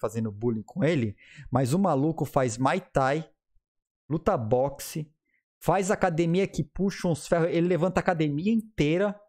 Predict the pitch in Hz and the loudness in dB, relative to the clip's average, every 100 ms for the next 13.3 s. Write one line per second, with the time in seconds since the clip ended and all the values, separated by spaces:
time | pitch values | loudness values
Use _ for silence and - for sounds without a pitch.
0 | _ _ _ _ - 147 202 139 127 143 | _ _ _ _ -2 0 2 2 0 0
1 | 277 226 131 139 175 139 107 101 _ _ | -2 -2 0 2 2 0 -4 -8 _ _
2 | 147 - 214 180 170 180 202 196 294 302 | -12 -6 -2 -2 -2 -2 0 2 2 0
3 | 311 302 220 151 123 160 170 220 269 277 | 0 0 2 0 0 0 2 2 2 0
4 | - 170 175 131 101 - _ _ _ _ | -2 0 2 0 -4 -8 _ _ _ _
5 | - 226 269 269 285 285 349 - 214 156 | -2 0 2 2 0 0 -2 0 2 2
6 | 117 98 - _ _ _ _ _ _ _ | 0 -4 -12 _ _ _ _ _ _ _
7 | - 131 196 - 269 254 196 196 196 156 | -4 0 0 2 2 2 2 2 2 2
8 | 226 277 226 202 170 190 233 175 - - | 2 0 0 2 2 2 0 -2 -6 -14
9 | _ 175 185 262 185 135 107 120 123 151 | _ -2 0 0 2 0 -2 -2 0 2
10 | 170 - 185 190 180 180 170 175 190 190 | 0 -2 -2 0 0 2 0 0 0 2
11 | 214 - 147 117 104 104 _ - - _ | 0 0 -2 -4 -10 -16 _ -20 -20 _
12 | _ 135 135 180 156 117 - - 139 131 | _ 0 0 2 0 0 -4 -2 0 2
13 | 135 196 190 | 2 2 -2